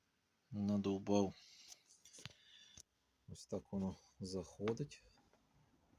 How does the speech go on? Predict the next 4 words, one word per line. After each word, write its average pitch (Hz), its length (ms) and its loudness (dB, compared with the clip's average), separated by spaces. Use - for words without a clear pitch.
Плотно, 113 360 0
але 92 160 0
люфта 117 280 0
в 117 100 -2